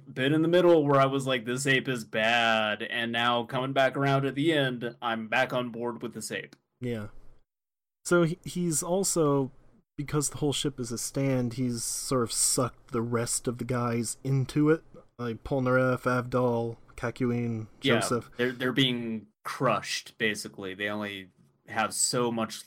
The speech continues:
Speaker 1: longer to survive. Like, there's a time limit.
Speaker 2: Yeah,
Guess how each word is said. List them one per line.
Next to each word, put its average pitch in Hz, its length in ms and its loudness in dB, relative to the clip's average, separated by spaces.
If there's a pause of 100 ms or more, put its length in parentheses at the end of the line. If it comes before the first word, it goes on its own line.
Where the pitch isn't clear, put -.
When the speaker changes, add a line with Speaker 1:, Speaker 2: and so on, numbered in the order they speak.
(180)
Speaker 1:
longer 110 460 -2
to 104 460 -10
survive. 95 760 -8
Like, 98 260 -8
there's 101 220 -10
a 107 60 -12
time 95 340 -8
limit. 73 220 -18 (240)
Speaker 2:
Yeah, 95 180 -6